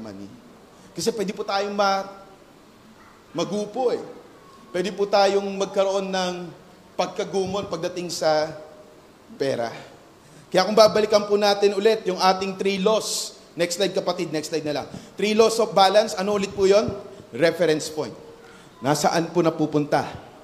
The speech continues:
ang resources natin? Mahalaga pong malaman yun. Mga tatay, saan po napupunta yung talpak? Este, yung, yung ano, yung pera natin. Number two, chinecheck ba natin? Are we,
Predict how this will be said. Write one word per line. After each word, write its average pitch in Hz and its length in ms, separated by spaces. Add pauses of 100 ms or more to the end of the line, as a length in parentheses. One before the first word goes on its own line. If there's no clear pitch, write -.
(180)
ang 123 80
resources 135 500
natin? 120 300
Mahalaga 147 340
pong 160 160
malaman 160 340
yun. 160 200 (280)
Mga 147 160
tatay, 170 380
saan 156 320
po 175 160
napupunta 175 640
yung 156 180
talpak? 165 320
Este, 175 240
yung, 175 240 (320)
yung 180 160
ano, 185 300
yung 160 180
pera 180 240
natin. 170 300 (2750)
Number 190 480
two, 180 240 (880)
chinecheck 202 480
ba 208 80
natin? 202 400
Are 160 160
we, 202 240